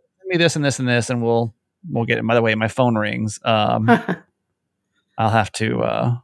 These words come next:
Speaker 1: I'll have to grab, I'm watching my phone feverishly right now.
Speaker 2: Mm-hmm.
Speaker 1: Um, he's like, "I'll submit it though." And then, like, he didn't say anything after I gave him the inf-, he's like, "I need all your, um, I need, uh, we can write off any,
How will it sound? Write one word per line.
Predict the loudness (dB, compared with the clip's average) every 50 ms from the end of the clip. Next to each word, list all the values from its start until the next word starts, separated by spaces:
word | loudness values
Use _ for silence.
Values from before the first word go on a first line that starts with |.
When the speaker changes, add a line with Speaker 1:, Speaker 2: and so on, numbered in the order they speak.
| _ _ _
Speaker 1:
I'll | -2
have | -2 -2
to | -4 -8 _
grab, | -2 -2 -2 -2 -4
I'm | -2
watching | -2 0 -2 -2 -2 -4
my | -6 -4
phone | -4 -4 -4 -2
feverishly | -4 -4 -4 -4 -4 -4 -4 -4 -4
right | -2 -2 -2
now. | -2 -2 -2
Speaker 2:
Mm-hmm. | -2 -2 -4 -4 -4 -6 -8 -12 -20 _ _ _ _ _ _ _ _ _ _ _ _ _ _ _ -4 -2
Speaker 1:
Um, | 0 0 0 0 0 -2 -2 -4 -6
he's | -8 -10 -12 -16 -18 _ _ _ _ _ _ _ _ _ _ _ _ _ _ _ -6 -2
like, | 0
"I'll | 0 0
submit | 0 0 0 0 0 -2
it | -2 -2
though." | 0 0 0 0 0
And | -2 -2
then, | 0 0 2 2 0 0 0
like, | 0 0
he | 2 0
didn't | -2 -2 -2 -2
say | 2 2 2
anything | 2 2 0 0 0 0
after | 0 0 0 -2
I | 0
gave | 0 0 0
him | 0 0
the | 0 0
inf-, | -2 0
he's | -2 -2 0
like, | 0 0
"I | 2
need | 0 0 0
all | 0 0 0
your, | 0 0 0 -2 -2 -2 -2 0
um, | 0 0 0 0 -2 -2 -4 -4 -6 -8 _ _ _ -12 -12 -12 _ _ _ -2
I | 2
need, | 2 2 2 0 -6
uh, | -12 -14 -18 -12 -4 -2
we | 0 0
can | 0 0
write | 0 0 2
off | 0 0 0 -2
any, | -2 0 0 0 0 0 -2